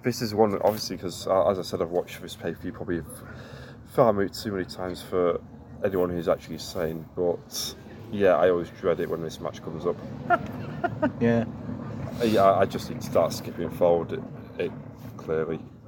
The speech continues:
Speaker 1: Obviously, I come for this podcast, but yeah, it's, I just need to start skipping it. Awful in every single way imaginable.
Speaker 2: Match five. Kidman versus Franchise strap match.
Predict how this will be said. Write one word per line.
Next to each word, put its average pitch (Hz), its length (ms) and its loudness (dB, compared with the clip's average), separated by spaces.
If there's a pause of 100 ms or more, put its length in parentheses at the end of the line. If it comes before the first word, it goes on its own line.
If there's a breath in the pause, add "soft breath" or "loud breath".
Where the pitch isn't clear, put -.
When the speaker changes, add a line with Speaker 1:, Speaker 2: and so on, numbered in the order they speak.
Speaker 1:
Obviously, 107 200 4
I - 40 4
come 92 200 0
for 90 100 -6
this 82 140 -6
podcast, - 540 -4
but 80 120 -6
yeah, 80 160 0
it's, - 280 -6 (340 loud breath)
I 95 80 2
just - 180 -2
need - 80 -16
to - 60 -12
start - 220 2
skipping - 360 -10
it. 78 100 -8 (560 loud breath)
Awful 98 380 6
in 80 100 -2
every 85 200 -2
single 82 320 -6
way 80 160 0
imaginable. 78 500 -6 (1900 loud breath)
Speaker 2:
Match 120 300 0
five. 101 460 0 (1000)
Kidman 98 420 0
versus - 280 -4
Franchise 95 800 -4
strap - 400 -4
match. - 420 -12